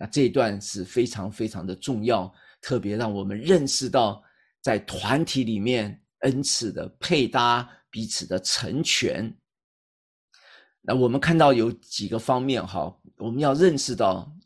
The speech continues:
自己的限制。这边是讲到重在那个配搭，但是呢，神恩待我，叫我做耳朵。耳朵的功用是什么？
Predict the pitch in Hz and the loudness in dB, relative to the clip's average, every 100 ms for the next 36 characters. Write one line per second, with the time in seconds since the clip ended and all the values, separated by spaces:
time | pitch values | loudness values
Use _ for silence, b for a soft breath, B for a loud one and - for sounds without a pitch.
0 | _ _ - 110 - - 95 - - 120 | _ _ -10 -10 -10 -10 -2 2 2 2
1 | 87 - - 101 - _ _ _ _ - | -2 -8 -10 -10 -14 _ _ _ _ -4
2 | 185 202 180 - 95 117 113 B B - | 0 0 0 -2 0 0 0 B B -4
3 | 123 120 110 107 92 - - 151 95 - | -2 0 0 -2 -6 -10 -6 -4 -2 -2
4 | 76 90 - _ b b b b 156 143 | -4 -6 -14 _ b b b b 0 2
5 | 143 120 - 135 143 - 190 190 151 110 | 2 2 2 2 2 4 6 6 4 2
6 | - - 165 120 92 - 147 113 - _ | -2 2 4 4 0 0 2 0 -2 _
7 | 107 90 - 160 170 - _ _ _ _ | -8 -4 2 6 6 2 _ _ _ _
8 | - 165 131 214 214 - 165 165 135 123 | 6 6 8 8 8 6 4 4 2 -2
9 | 113 95 87 | -4 -4 -4